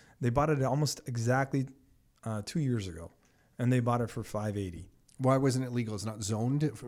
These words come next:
Speaker 2: for duplexes in that area, or
Speaker 1: No,
Speaker 2: it just
Speaker 1: it
Speaker 2: wasn't finished properly?
Speaker 1: It was finished, but, and they did a whole renovation, new kitchens, new washrooms. It was beautiful, but they never went through
Speaker 2: Oh, got
Speaker 1: the
Speaker 2: it.
Speaker 1: proper
Speaker 2: Yeah, yeah.
Speaker 1: application
Speaker 2: Got
Speaker 1: to
Speaker 2: it.
Speaker 1: do it as a legal duplex.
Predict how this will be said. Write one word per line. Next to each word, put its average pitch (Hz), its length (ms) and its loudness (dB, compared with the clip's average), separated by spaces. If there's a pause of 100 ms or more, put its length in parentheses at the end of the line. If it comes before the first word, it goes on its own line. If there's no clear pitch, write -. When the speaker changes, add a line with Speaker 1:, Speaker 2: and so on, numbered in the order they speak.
Speaker 2:
for 120 520 0
duplexes 127 460 -4
in 131 80 0
that 131 160 -2
area, 135 320 0
or - 40 0
Speaker 1:
No, 165 120 6
Speaker 2:
it 180 80 6
just - 140 2
Speaker 1:
it - 20 4
Speaker 2:
wasn't 123 240 2
finished 127 400 0
properly? 92 480 -6
Speaker 1:
It 156 240 -2
was 156 160 2
finished, 143 720 2
but, 123 200 4
and 135 260 4
they 131 180 4
did 151 160 4
a 143 60 4
whole 151 320 4
renovation, 131 580 6
new 131 140 6
kitchens, 131 420 0
new 135 160 6
washrooms. 123 480 4
It - 80 -8
was 120 100 2
beautiful, 123 640 2 (400)
but 123 300 6
they 131 100 4
never 131 380 4
went 123 400 2 (160)
through 120 560 2 (160)
Speaker 2:
Oh, 135 140 10
got 113 180 6
Speaker 1:
the 101 60 2
Speaker 2:
it. - 20 -4
Speaker 1:
proper 131 240 6
Speaker 2:
Yeah, 123 100 8
yeah. 117 80 4
Speaker 1:
application 120 480 2
Speaker 2:
Got 101 140 0
Speaker 1:
to 92 100 0
Speaker 2:
it. 110 60 -2
Speaker 1:
do 107 220 0
it 107 100 0
as 104 100 -2
a 113 60 -2
legal 107 200 0
duplex. 127 460 0